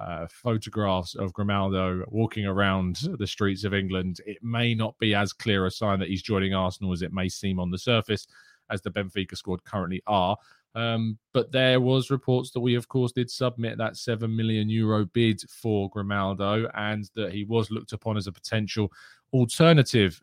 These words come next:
to, uh, Lisandro Martinez, who looks, from reports, ever closer to a move to Manchester United. But Grimaldo, uh, is a potential alternative that I'm hopefully looking on doing a lot more,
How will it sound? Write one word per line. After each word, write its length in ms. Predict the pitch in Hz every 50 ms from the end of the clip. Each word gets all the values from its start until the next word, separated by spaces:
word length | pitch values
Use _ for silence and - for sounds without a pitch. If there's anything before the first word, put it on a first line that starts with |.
| _ -
to, 560 | - - 117 107 104 101 98 95 92 90 87 - -
uh, 180 | - 87 87
Lisandro 500 | 85 90 90 - 107 101 98 95 - 95
Martinez, 520 | 90 92 90 90 - - 107 101 101 90 -
who 100 | 95 95
looks, 560 | 98 104 - - - - - - - - -
from 180 | - 101 92 92
reports, 440 | 92 87 - - 107 104 - - - -
ever 160 | 107 98 98
closer 360 | - - 107 101 95 - 98
to 180 | 90 - - 101
a 60 | 95
move 280 | 95 104 104 101 92 - _ _ _ _ _ _ _ -
to 120 | - 117
Manchester 520 | 110 107 104 101 92 - 98 92 - - 101
United. 500 | 95 95 101 104 110 113 - - 151 - _ - - _ _ -
But 120 | - 113
Grimaldo, 720 | - 131 127 147 165 175 180 175 175 175 175 175 175 170 170 165 -
uh, 480 | - 127 123 123 123 123 123 123 120 120 - -
is 240 | 147 143 143 131 139
a 40 |
potential 460 | 131 - - - 156 147 135 - - 139
alternative 480 | 135 - - 143 135 131 - 139 127 117
that 80 | 131
I'm 100 | 117 120
hopefully 360 | 117 139 127 - - 123 123
looking 260 | 120 120 120 - 117 113
on 140 | 113 113
doing 260 | 101 117 113 110 110 107
a 80 | 107
lot 200 | 110 113 110 - -
more, 460 | 113 113 110 104 104 104 101 101 98